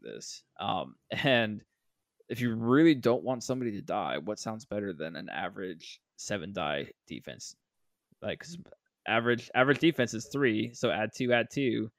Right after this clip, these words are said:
That's a seven die defensive roll. You're probably living what's coming at you. So, like,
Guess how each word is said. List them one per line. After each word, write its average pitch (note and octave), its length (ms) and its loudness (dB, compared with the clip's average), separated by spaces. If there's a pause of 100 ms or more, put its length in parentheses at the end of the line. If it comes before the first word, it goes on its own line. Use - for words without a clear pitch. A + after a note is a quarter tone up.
(220)
That's - 180 -6
a A2+ 40 -10
seven A2+ 300 -4
die A2 160 0
defensive G2 560 -8
roll. F2 460 -6
You're A2+ 180 -6
probably A2+ 500 0
living D#2+ 460 -10 (120)
what's C#2 200 -12 (100)
coming C#2 220 -12
at C2 260 -14
you. B1 160 -18 (460)
So, - 160 -14
like, G#2 340 0